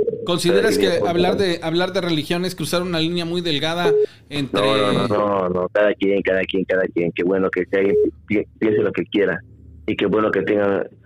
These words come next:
Speaker 2: lo bueno de la religión que tenga, to-, todo el mundo piensa lo que quiere y, y opina lo que le guste. Y cada quien tenga una forma de pensar.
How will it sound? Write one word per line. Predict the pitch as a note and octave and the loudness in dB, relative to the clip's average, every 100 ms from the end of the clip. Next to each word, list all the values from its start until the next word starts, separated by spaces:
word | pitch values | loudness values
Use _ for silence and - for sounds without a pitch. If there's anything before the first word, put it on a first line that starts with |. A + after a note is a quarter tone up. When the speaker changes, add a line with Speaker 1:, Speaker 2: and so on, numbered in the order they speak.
| - | -4
Speaker 2:
lo | A2 A2 | 0 2
bueno | A#2 A2+ | 4 2
de | |
la | G2 | 2
religión | F#2+ F#2+ F#2+ G#2 | 0 0 -2 -2
que | F#2+ | -2
tenga, | G#2 | -2
to-, | - - | -2 -2
todo | - A2 | 0 0
el | |
mundo | A#2 G#2 - - | 2 0 -2 -4
piensa | A#2 B2+ A#2 | -2 0 2
lo | F#2+ | 0
que | F2 | 0
quiere | C3+ C#3 C#3 | 0 2 2
y, | A2+ - - | 0 -4 -4
y | - | -2
opina | F#2+ - B2+ | 0 0 2
lo | A2 F#2+ | 2 0
que | F#2+ | 0
le | F#2 | 0
guste. | G2 B2+ - C#3+ - - - - - - _ - | 0 -2 0 -4 -4 -20 -20 -20 -20 -20 _ -4
Y | C3 | 0
cada | G2+ G2+ A2+ G#2+ | 0 2 2 2
quien | A2+ F#2+ | 0 0
tenga | A2 G#2 | 0 2
una | G#2+ G2+ | 2 0
forma | G#2+ G2+ | 0 2
de | G2 | 2
pensar. | - F#2 - F2+ | 0 -4 -4 -6